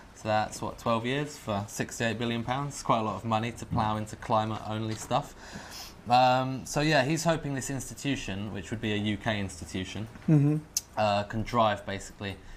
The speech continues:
Speaker 1: green finance and leverage more green finance in the U K and around the world.
Speaker 2: But how's he confident this is gonna work when the Green Investment Bank didn't work, you know, and lots of sort of green, uh, sort of finance products haven't worked properly? Why is he so confident?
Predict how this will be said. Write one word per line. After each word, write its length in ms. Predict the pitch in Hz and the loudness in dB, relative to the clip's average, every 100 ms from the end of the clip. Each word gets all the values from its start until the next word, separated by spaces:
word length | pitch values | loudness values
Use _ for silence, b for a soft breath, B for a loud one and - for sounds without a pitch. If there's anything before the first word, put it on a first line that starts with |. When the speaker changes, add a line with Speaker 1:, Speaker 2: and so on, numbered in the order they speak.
| B - | B -2
Speaker 1:
green 260 | 110 104 | 0 0
finance 640 | 98 107 101 98 95 92 101 | 2 4 4 2 -4 -6 -6
and 180 | 95 | -2
leverage 520 | 104 101 - 90 - - | 0 0 -2 -6 -8 -8
more 180 | 107 95 | -4 -4
green 200 | 92 92 | -4 -6
finance 520 | - 92 90 92 92 | -2 -2 -2 -4 -6
in 140 | - 101 | -4 -2
the 80 | 95 | -2
U 140 | 95 | -4
K 200 | - 92 | -2 0
and 140 | 92 92 | 0 0
around 220 | 92 95 | 0 0
the 60 | |
world. 200 | 101 113 107 B B | 0 -2 -6 B B
Speaker 2:
But 140 | 190 190 | 2 6
how's 200 | 233 240 | 6 6
he 80 | 247 | 4
confident 420 | 233 220 208 175 | 4 6 6 6
this 120 | 175 | 6
is 60 | 165 | 6
gonna 160 | 147 | 6
work 200 | 139 139 | 8 6
when 120 | 131 | 4
the 40 | 127 | 4
Green 280 | 143 160 151 | 6 8 6
Investment 460 | 139 190 - 185 | 6 2 2 2
Bank 240 | 180 180 165 | 2 0 0
didn't 260 | 165 151 | -2 -2
work, 560 | 165 175 165 165 - - | 2 6 6 4 0 0
you 60 | 135 | 4
know, 200 | 127 127 | 6 4
and 300 | 131 131 127 | 4 2 2
lots 240 | 147 127 - | 2 0 -4
of 100 | - | -4
sort 200 | 151 127 | -2 -2
of 140 | 113 | 0
green, 540 | 151 143 139 139 - - | 4 6 6 4 2 -2
uh, 280 | 131 120 117 | 0 0 0
sort 200 | - 127 | 0 -2
of 80 | 120 | 0
finance 640 | - 151 139 131 123 - - B - | 4 4 6 4 0 -6 -12 B -4
products 440 | - 143 127 - | 4 6 4 2
haven't 340 | - 151 131 120 | 2 2 2 0
worked 380 | 123 113 - - | 0 0 -6 -4
properly? 460 | 135 - - 67 - b b b b - | -2 -2 -6 -8 -14 b b b b 2
Why 180 | 143 143 | 4 6
is 80 | |
he 80 | 139 | 4
so 200 | 135 143 | 2 0
confident? 500 | - 139 120 117 117 | 0 -2 -2 -4 -6